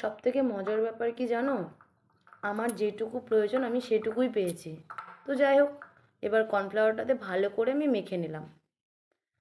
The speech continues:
হয়ে গেছে, এবার আমি দিয়ে দিচ্ছি সামান্য পরিমাণে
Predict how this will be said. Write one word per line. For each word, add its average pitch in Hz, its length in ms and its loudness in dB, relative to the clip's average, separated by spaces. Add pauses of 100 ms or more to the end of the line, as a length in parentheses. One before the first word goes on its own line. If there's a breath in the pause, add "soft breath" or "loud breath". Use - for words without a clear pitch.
(180)
হয়ে 254 220 4
গেছে, 285 240 2 (220)
এবার 220 260 2
আমি 233 140 0 (100)
দিয়ে 208 240 0
দিচ্ছি 202 300 -10 (240)
সামান্য 247 360 0 (140)
পরিমাণে 214 340 0